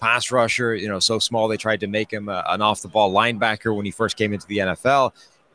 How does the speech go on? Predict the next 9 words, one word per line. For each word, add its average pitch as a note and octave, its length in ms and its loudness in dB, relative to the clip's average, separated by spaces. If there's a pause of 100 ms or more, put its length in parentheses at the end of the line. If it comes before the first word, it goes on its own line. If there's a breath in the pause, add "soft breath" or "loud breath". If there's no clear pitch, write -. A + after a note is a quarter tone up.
Those C3 260 4
two C#3 200 0
guys, A#2+ 380 2
I G#2+ 60 -2
think, A2 220 -6
are A2 60 0
gonna G#2 160 0
be F2+ 100 -4
problems G#2+ 840 0